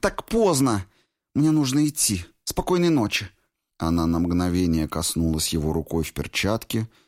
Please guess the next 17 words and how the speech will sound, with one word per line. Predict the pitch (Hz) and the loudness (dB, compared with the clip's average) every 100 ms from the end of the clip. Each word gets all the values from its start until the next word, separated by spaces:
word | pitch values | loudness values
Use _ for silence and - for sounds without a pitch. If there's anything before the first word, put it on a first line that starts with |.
| _ | _
и | - | -2
резко | 87 87 92 85 | 0 0 0 -2
её | 82 82 | 0 0
отдёрнула. | 85 80 80 69 60 50 - - _ _ _ _ | -2 -2 -4 -4 -6 -10 -16 -20 _ _ _ _
«Что | - - 87 | -10 -4 -2
с | 90 76 | -2 0
вами?» | 82 73 62 - _ _ _ _ | 0 -2 -4 -8 _ _ _ _
спросил | - - 67 - 58 | -8 -6 -4 -4 -6
он. | 60 - 76 _ _ _ | -8 -10 -14 _ _ _
«Вы | 78 | -2
напуганы?» | 73 69 - 123 95 71 76 - _ _ _ _ _ _ | -2 -2 0 0 2 0 -4 -12 _ _ _ _ _ _
Она | - 78 107 | -6 -2 -2
как-то | 127 123 - | -2 -6 -4
странно | 113 - 90 98 98 101 | -6 -4 -2 0 0 -2
посмотрела | 98 98 92 87 80 67 | -4 -4 -4 -4 -6 -6
на | 69 | -8
него. | 65 64 60 | -8 -10 -14